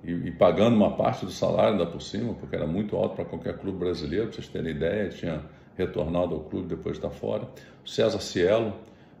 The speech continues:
era um grande nadador também, a gente não tinha condições de pagar, o, a equipe toda de ginástica artística, ah, nós tivemos que fechar a piscina, né? Piscina que vazava, era o nosso, talvez o maior salário,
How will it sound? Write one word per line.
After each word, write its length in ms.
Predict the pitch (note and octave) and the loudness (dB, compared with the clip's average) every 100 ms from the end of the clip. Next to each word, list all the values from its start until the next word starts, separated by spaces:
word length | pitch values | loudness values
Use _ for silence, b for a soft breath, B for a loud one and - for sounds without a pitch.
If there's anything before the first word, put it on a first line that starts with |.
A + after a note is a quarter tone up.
| - | -14
era 100 | - | -10
um 40 | D2+ | -6
grande 380 | F2 G2 G2 | 0 0 2
nadador 500 | E2+ D#2+ D2+ D2+ F2 | 0 0 0 0 -2
também, 320 | E2+ E2 F2 F2 | 0 -2 0 0
a 40 | |
gente 240 | E2+ - | -2 -4
não 120 | F#2 F#2+ | -4 -4
tinha 200 | - F2 | -4 -6
condições 420 | - - F2 D#2+ | -4 -6 -6 -6
de 60 | |
pagar, 640 | - F2 F#2+ A2+ A2+ A2+ B B B - | -6 -2 2 4 4 0 B B B -8
o, 480 | E2 D#2+ F2 E2 - | -4 -2 -2 -2 -2
a 100 | E2 | -2
equipe 280 | D#2+ F#2 - | -2 -6 -4
toda 280 | G2+ G#2 F2+ | 4 4 4
de 100 | D#2 | -2
ginástica 680 | E2 E2+ E2+ - - - - - | 0 0 0 -2 -4 -4 -4 -8
artística, 920 | - - C#3 C3 - - - G#2+ G2+ B B B - | -12 0 4 4 4 -2 2 2 2 B B B -8
ah, 300 | E2 E2 E2 | -2 0 0
nós 260 | E2+ F#2+ F2+ - | 2 2 0 -6
tivemos 280 | - G2 G2+ | -2 2 2
que 60 | - | 4
fechar 260 | G2 - | 2 4
a 20 | F#2 | 2
piscina, 520 | - - D3 E3 C#3+ - - - - | 2 4 4 4 0 -4 -14 -16 -8
né? 300 | F2 G#2 G#2+ B B B B | -2 -2 -4 B B B B
Piscina 300 | - F2+ F2 | -12 -6 -6
que 100 | - | -2
vazava, 520 | E2+ E2 D#2+ F#2 F2 | 2 4 6 6 6
era 80 | E2 | 4
o 20 | |
nosso, 460 | E2 F2 - D#2+ D2+ B B B | 2 0 -2 -4 -6 B B B
talvez 280 | E2+ F#2 F#2+ | 0 0 2
o 40 | |
maior 160 | F#2 G#2 | 2 4
salário, 600 | - D#2+ G2+ A#2 F2 | 4 8 10 10 6